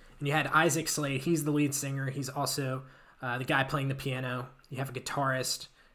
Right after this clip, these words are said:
Then you have Caleb Slade, the younger brother of Isaac, who is the bassist. And he was the bassist for one year before Isaac came up to him and said,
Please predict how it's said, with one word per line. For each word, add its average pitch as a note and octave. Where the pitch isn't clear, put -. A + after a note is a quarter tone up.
Then C3
you A#2+
have B2+
Caleb D#3
Slade, A#2
the C3
younger D3
brother B2+
of A#2+
Isaac, A#2+
who C#3+
is C3
the B2+
bassist. B2
And B2
he D#3+
was D#3+
the D3
bassist D3
for D3+
one C#3
year C#3+
before C3
Isaac C3+
came C3
up A#2+
to C#3
him B2
and A2+
said, A2+